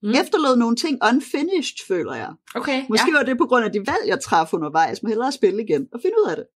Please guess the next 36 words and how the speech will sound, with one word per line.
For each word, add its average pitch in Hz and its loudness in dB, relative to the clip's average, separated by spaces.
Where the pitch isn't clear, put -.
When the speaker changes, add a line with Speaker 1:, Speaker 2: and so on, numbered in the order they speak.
Speaker 1:
Fedt. 262 0
Speaker 2:
Yes, 214 0
Speaker 1:
Fedt, 330 2
du 330 0
Speaker 2:
så, 285 4
Speaker 1:
har 233 4
lyst 262 0
til 262 0
at 240 2
Speaker 2:
øh, - -4
Speaker 1:
spille 254 0
igen. 240 0
Det 262 -6
er 262 -6
da 233 0
Speaker 2:
Ja, 160 -6
det 214 0
har 320 2
jeg 185 -2
virkelig. 254 -2
Og 208 2
jeg 226 2
synes, 247 -6
det 285 -6
var 262 0
en 247 0
fed... 277 -2
Øh, 190 0
det 233 0
har 226 -2
jeg 214 0
ikke 226 0
lige 254 -2
skrevet 240 2
i 175 4
min, 170 -6